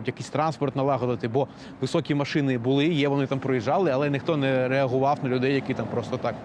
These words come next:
йдуть, е, по, по пояс чи навіть вище у воді. Е, що я хочу просто сказати, технічно, є технічна сторона питання, є, е, професійна, це про служби, це про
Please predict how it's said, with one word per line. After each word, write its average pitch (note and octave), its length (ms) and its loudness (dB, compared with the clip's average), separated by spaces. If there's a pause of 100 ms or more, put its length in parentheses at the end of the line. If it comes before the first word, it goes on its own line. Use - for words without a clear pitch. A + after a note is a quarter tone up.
(160)
йдуть, C3 360 -2 (1120)
е, B2+ 220 0
по, C3 100 -2
по - 160 -8
пояс C#3 400 2
чи B2 240 -2
навіть A#2+ 280 0
вище B2 320 -2
у B2 60 2
воді. A2 280 -2 (540)
Е, A#2+ 280 -2
що G#3+ 120 0
я G#3+ 40 2
хочу F3+ 240 -2
просто D3 200 -2
сказати, B2 440 -2 (120)
технічно, A#3+ 600 0 (260)
є F3 120 0
технічна C#3+ 400 -2
сторона A#2+ 280 -2
питання, B2+ 560 -2
є, B2 320 0 (400)
е, A#2+ 40 -8 (160)
професійна, D#3+ 560 -2
це B2+ 260 -4
про G#2+ 380 -4
служби, C#3 460 0
це - 200 -10
про F2+ 300 -8